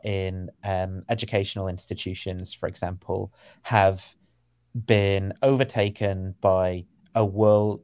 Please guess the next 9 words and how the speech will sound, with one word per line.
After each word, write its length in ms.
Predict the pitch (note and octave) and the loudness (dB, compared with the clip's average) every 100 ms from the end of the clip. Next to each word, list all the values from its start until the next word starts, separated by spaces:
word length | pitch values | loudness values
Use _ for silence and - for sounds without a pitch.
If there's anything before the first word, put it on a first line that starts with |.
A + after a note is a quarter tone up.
| - | -6
a 100 | G#2+ | -2
worldview 800 | G#2+ A2 A2 G#2+ G2+ G2 F#2+ F#2+ | 4 4 4 -2 -6 -6 -6 -6
of 160 | G2 F#2+ | -8 -4
critical 340 | - D3 - | -2 0 0
race 340 | G2+ F#2+ F#2+ - | 0 0 -2 -6
theory, 520 | F#2+ F2+ F#2 F#2 F#2+ _ _ - | -6 -6 -6 -8 -12 _ _ -4
and 120 | G#2 | -2
that 200 | G2 G#2+ | -2 0
that 300 | A2 A2 - | 4 4 2